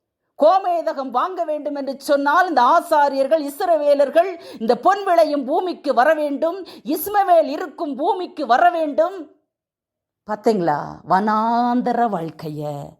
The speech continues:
வனாந்தரத்துல வழியை உண்டாக்குனவரு, அவாந்திர வழியில ஆறுகளை உண்டாக்குனவர் இன்று உங்களுக்கு வாக்கு கொடுக்கிறார்.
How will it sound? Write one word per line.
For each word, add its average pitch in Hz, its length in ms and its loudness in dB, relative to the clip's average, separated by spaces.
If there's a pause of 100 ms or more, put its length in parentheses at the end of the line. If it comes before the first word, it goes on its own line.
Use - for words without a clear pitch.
(400)
வனாந்தரத்துல 247 1400 2
வழியை 233 340 -2
உண்டாக்குனவரு, 147 1000 -4 (640)
அவாந்திர 247 640 2
வழியில 254 360 -2
ஆறுகளை 247 500 -2
உண்டாக்குனவர் 170 640 -2
இன்று 160 300 -4
உங்களுக்கு 190 400 -4
வாக்கு 165 340 -6
கொடுக்கிறார். 143 580 -4